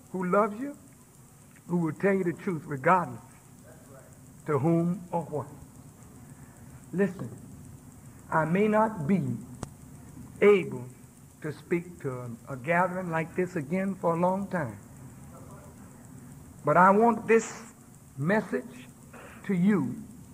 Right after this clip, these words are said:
that is on tape, preserved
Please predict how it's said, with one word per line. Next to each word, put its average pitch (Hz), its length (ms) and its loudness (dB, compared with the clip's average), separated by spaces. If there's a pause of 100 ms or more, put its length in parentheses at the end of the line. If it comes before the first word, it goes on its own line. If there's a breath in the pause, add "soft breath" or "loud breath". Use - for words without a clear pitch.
(600)
that 160 120 2
is 160 160 2
on 208 340 6
tape, 208 280 4 (1800)
preserved 220 600 6